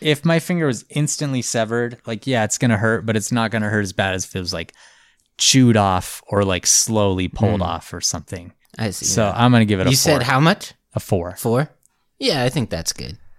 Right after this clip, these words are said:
Speaker 3: I'll go with you.
Speaker 2: Hmm. I think I'm gonna go five.
Speaker 1: Interesting.
Speaker 2: Because he's so young, I don't know. Losing a finger seems like it could be a lot more traumatic. Like,
Speaker 1: He doesn't even know what it means. At, the, at one, he's just like,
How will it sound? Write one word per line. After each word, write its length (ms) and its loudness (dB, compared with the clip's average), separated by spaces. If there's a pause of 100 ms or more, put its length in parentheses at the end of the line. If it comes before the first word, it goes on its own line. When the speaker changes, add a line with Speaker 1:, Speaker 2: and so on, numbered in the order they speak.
(400)
Speaker 3:
I'll 120 -10
go 180 -8
with 220 -12
you. 100 -10 (260)
Speaker 2:
Hmm. 320 -4 (420)
I 100 2
think 480 2 (340)
I'm 120 4
gonna 160 4
go 160 2
five. 680 -6 (240)
Speaker 1:
Interesting. 380 -6 (160)
Speaker 2:
Because 440 4
he's 220 4
so 260 2
young, 520 -2 (420)
I 120 -2
don't 120 0
know. 200 -4
Losing 380 2
a 60 0
finger 340 -4
seems 340 -2
like 180 -4
it 100 -8
could 140 -4
be 120 -2
a 80 -4
lot 200 -6
more 160 -6
traumatic. 840 -8
Like, 380 -2
Speaker 1:
He 240 0
doesn't 260 -2
even 180 2
know 140 4
what 120 4
it 80 4
means. 340 2
At, 100 2
the, 100 -2
at 160 2
one, 260 6
he's 180 6
just 260 2
like, 240 4